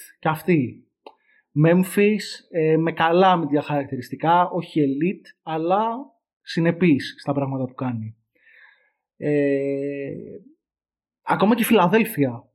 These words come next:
έτσι, δεν είναι μια, είναι μια καλή ομάδα αμυντικά που μπορεί να έχει θέματα σε σχέση με την απόδοση του Embiid,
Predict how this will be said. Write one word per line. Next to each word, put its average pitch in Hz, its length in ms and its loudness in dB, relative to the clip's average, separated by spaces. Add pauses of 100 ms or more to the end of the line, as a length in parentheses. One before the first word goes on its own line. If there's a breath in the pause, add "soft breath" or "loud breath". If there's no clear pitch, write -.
έτσι, 135 680 -2 (640)
δεν 170 240 2
είναι 156 100 0
μια, 147 360 0 (160)
είναι 165 120 -10
μια 151 260 -6
καλή 175 680 2 (280)
ομάδα 143 440 0 (140)
αμυντικά 135 560 0
που 185 100 -6
μπορεί 180 240 0
να 180 60 -2
έχει - 140 -8
θέματα 139 600 0 (400 soft breath)
σε - 160 -18
σχέση 147 280 -2
με 143 80 0
την 139 100 -4
απόδοση 143 320 -2
του 143 80 -4 (140)
Embiid, 139 320 6